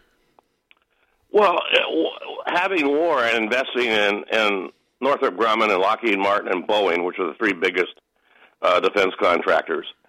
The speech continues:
um, it is almost a guaranteed return because the military budget is so huge,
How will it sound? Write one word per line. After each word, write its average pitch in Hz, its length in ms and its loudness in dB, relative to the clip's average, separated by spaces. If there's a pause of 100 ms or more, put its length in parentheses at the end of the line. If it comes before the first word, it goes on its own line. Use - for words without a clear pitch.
(300)
um, 101 580 2 (260)
it 135 260 0
is 131 260 0
almost 147 280 0
a 117 40 -2
guaranteed 110 440 2
return 98 520 0
because 104 340 0
the 101 220 0
military 101 720 2 (480)
budget 147 460 0 (280)
is 101 180 2 (120)
so 113 200 2
huge, 104 400 0